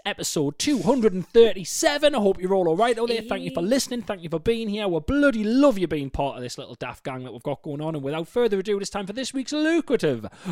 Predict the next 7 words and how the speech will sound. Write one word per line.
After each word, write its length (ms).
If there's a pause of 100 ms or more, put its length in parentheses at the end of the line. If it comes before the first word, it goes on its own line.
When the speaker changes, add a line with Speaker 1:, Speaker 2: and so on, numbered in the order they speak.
Speaker 1:
lucrative 500
sponsor. 360
Speaker 2:
Ugh. 280 (240)
Speaker 1:
This 200
week's 140
sponsor 360
is 800